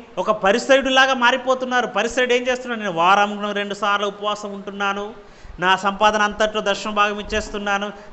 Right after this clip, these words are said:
"కానీ నువ్వు నీతిమంతుడు కాదయ్యా" అని దేవుడు చెప్పేశాడు. ఎందుకు చెప్పాడు? ఉపవాసం ఉన్నవాడు, మరి దశమ భాగం కూడా ఇస్తున్నవాడు నీతిమంతుడుగా ఎందుకు తీర్చబడలేదు? ఒక సుంకరి నీతిమంతుడుగా ఎందుకు తీర్చబడ్డాడు?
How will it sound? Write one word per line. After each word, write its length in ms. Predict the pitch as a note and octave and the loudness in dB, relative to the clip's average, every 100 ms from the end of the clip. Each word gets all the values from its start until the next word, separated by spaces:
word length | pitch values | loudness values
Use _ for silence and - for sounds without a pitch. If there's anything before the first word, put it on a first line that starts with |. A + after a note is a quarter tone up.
| - | -4
"కానీ 180 | D3+ D3+ | -2 -2
నువ్వు 160 | D3+ | -4
నీతిమంతుడు 560 | D3+ D3 D#3 D#3 D#3 D#3+ | -4 -6 -6 -6 -6 -6
కాదయ్యా" 560 | D#3+ C3+ C#3 D3 C#3+ C3 | -6 -6 -6 -6 -6 -6
అని 140 | C3+ | -8
దేవుడు 260 | B2 B2+ - | -10 -12 -12
చెప్పేశాడు. 560 | C#3 C#3+ - C3 G#2 F#2 - - - | -16 -16 -16 -14 -16 -18 -20 -20 -14
ఎందుకు 200 | C#3 F#3+ | -10 -6
చెప్పాడు? 500 | G3+ G#3+ G#3+ A3 B3 B3+ - - - - - - - - - | -4 -2 2 2 0 -4 -12 -20 -20 -20 -20 -20 -20 -20 -16
ఉపవాసం 500 | C3+ F#3 A3+ A#3+ B3+ | -6 4 6 6 2
ఉన్నవాడు, 720 | A#3+ A3+ G3+ F3 E3+ F3+ A3 A#3 | 0 0 2 2 2 0 0 -2
మరి 240 | - C#3 D#3 | -6 -6 -4
దశమ 240 | F3 A#3+ | -2 -2
భాగం 320 | A3+ A3+ B3 | 2 2 2
కూడా 200 | B3 B3 | 0 2
ఇస్తున్నవాడు 800 | A#3 A#3 A#3 A3+ G#3+ F#3 F3+ G#3+ - - C#3+ | 2 -2 -4 0 2 4 2 -2 -4 -10 -8
నీతిమంతుడుగా 680 | F3+ A3+ A3+ A3+ A#3 A#3 | -4 -2 -2 0 0 2
ఎందుకు 200 | A3+ A#3+ | 2 0
తీర్చబడలేదు? 840 | A#3 A#3 A#3+ A#3 A#3+ A#3+ A#3+ C4 C4 - - - - - - - - | 0 -2 -2 2 4 4 2 0 -4 -12 -16 -18 -18 -18 -20 -20 -16
ఒక 120 | A#2+ | -8
సుంకరి 520 | - - G3 G#3 A#3 A3+ | -8 -6 -6 -2 0 0
నీతిమంతుడుగా 680 | A3 A3 A3 G#3+ G#3+ G#3 | -4 -6 -6 -6 -6 -4
ఎందుకు 180 | G3+ G#3 | -4 -4
తీర్చబడ్డాడు? 720 | G#3 G3+ G#3 G3 F#3+ G3 G3+ | -6 -6 -4 -2 0 -2 -2